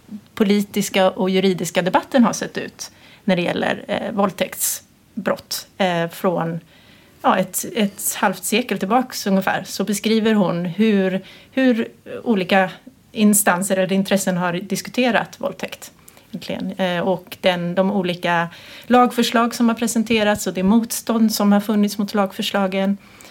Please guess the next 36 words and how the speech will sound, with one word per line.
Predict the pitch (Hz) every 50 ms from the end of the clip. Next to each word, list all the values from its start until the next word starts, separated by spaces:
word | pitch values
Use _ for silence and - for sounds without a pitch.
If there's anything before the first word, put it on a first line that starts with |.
| - - - - - -
eh, | 196 180 180
och | 196 202 196 -
den | - 196 190 185
tröghet | - - 214 240 220 190 185 180 170 - 247 262 214 202 202
som | - 196 196
har | 185 185
funnits. | - - 196 180 185 190 190 - - -
För | - 190
att | 185 190 -
det | 196
här | 185 185 180 190 196 190
med | 196 190 190
samtycke | - 233 214 185 - - 285 277 277 - - 190
eller | 175 170 165 165 170 170
frivillighet, | - - 180 165 175 170 180 190 240 226 233 - - - - - - - - _
det | - 247
är | 208 247 220 196
ju, | 190
det | 180 196
är | 202
ju | 226
inte | 247 233 240 -
någonting | 185 180 175 180 170
som | - 185
började | 170 185 175 170 165
diskuteras | 165 196 165 - - 180 - 180 175 165 160 160 160 - -
i | 196
samband | - 196 175 170 165 170
med | 165 165
metoo, | 170 180 185 - - 302 240 175
utan | 156 156 - 170 170
det | 175
här | 185 208 208
har | 214 208
ju | 202
diskuterats | 180 175 - - - 185 165 165 160 - - -